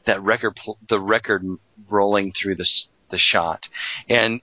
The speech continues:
I just love that, and I'm so happy that you picked this topic, Tom, um, because I, I do have a record player, I do have records, and I love the way they sound, <laughs> and I love playing them because there's something about putting that physical thing and putting the needle down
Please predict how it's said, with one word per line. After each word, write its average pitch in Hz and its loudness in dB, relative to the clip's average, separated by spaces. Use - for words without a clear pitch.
I 147 2
just 151 -4
love 147 2
that, 123 4
and 127 4
I'm 131 2
so 208 2
happy 160 2
that 101 -6
you 95 -10
picked - -8
this - -8
topic, 101 0
Tom, 87 -14
um, 92 0
because 113 0
I, 113 2
I 117 2
do 147 -2
have 135 0
a 110 -12
record 95 -2
player, 110 4
I 117 0
do 117 -2
have 117 2
records, 107 0
and 113 2
I 110 4
love 113 0
the 120 -4
way 117 2
they 127 2
sound, 127 -2
<laughs> - -8
and 151 0
I 139 2
love 123 0
playing 202 0
them 123 2
because 135 -2
there's 160 2
something 247 -2
about 120 2
putting 135 -4
that 113 4
physical 131 -2
thing 135 2
and 123 0
putting 131 0
the 113 -4
needle 147 2
down 135 2